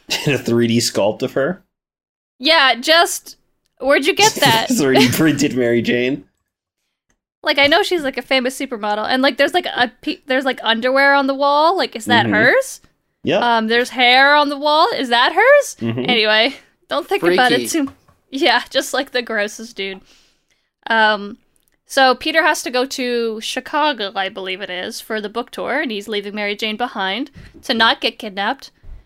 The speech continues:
Speaker 2: Um, and so he goes to the book signing, and there's a couple of book shenanigans. Turns out nobody's really there, gives a shit about him at all, and he's frustrated.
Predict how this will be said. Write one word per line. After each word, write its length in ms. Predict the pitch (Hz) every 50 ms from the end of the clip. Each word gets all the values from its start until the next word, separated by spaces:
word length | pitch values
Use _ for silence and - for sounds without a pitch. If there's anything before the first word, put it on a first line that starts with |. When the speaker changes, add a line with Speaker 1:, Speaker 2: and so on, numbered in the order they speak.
| _ _ _
Speaker 2:
Um, 540 | - 226 220 208 196 190 196 196 202 214 220 _ _ _ _ _ _ _ _ _ _ _ _ _ _ _ _ _ _ _ _ _ _ _ _ _ _ _ _ _ _ _ _ - _ _ _
and 520 | 247 247 254 254 247 247 247 240 233 226
so 720 | 220 - - 269 254 247 240 240 233 226 220 214 - - _ _ _ _ _ _ _ _ _ _ _ _
he 160 | _ _ 254 247
goes 220 | 262 277 285 277
to 60 | -
the 100 | 262 269
book 200 | 214 226 254 254
signing, 720 | - - 262 240 240 233 233 233 233 233 226 233 226 214
and 220 | - 208 208 208 202
there's 160 | 208 214 214
a 60 | 233
couple 300 | 226 - 269 269 262 247
of 100 | 233 220
book 160 | 240 233 226
shenanigans. 640 | - - 247 226 214 214 214 214 226 220 220 220 226
Turns 260 | - - 277 240 254 247
out 260 | 240 233 226 - - _ _ _ _ _ _ _ _ _ _ _ _
nobody's 640 | 220 226 233 226 226 220 226 220 220 208 208 - -
really 240 | 214 226 214 214
there, 480 | 202 - 202 202 202 202 202 202 196 - _ _
gives 200 | - 214 214 190
a 60 | 202 208
shit 200 | - - 220 208
about 260 | 208 220 214 208 208
him 140 | 220 208 202
at 80 | 202
all, 380 | 185 185 190 190 190 190 190 196
and 140 | 190 190 -
he's 500 | - 185 180 180 190 - - - - _ _ _ _ - 214
frustrated. 720 | - - - - - - - - - - - - 208 247